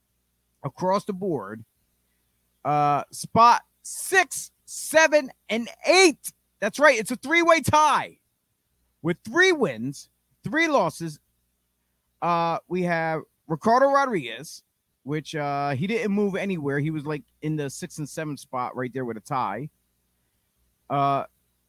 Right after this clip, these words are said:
Merrick Miami, he actually bumped down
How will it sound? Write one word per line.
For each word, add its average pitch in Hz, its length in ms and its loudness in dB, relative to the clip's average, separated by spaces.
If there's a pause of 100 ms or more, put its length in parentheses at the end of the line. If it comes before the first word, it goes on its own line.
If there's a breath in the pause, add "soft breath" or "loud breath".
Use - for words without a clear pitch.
(540)
Merrick 240 360 6
Miami, 214 760 4 (880)
he 226 180 0
actually 202 320 2
bumped 185 500 0 (540)
down 139 800 0